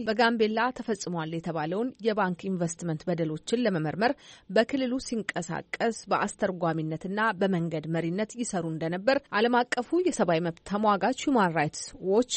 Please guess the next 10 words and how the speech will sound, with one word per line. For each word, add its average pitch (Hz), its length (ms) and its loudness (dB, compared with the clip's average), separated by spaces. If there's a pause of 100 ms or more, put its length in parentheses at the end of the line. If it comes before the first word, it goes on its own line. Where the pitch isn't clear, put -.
(180)
በዘንድሮ 180 680 2
ዓመት 156 320 -2
ሪፖርቱ 226 340 2 (500)
አካቷቸው 185 760 0
ነበር። 202 300 2 (560)
አቶ 269 220 4 (160)
ኦሞት 208 340 0
በሁለት 190 400 0
ሺ - 180 -6
ሰባት 170 400 0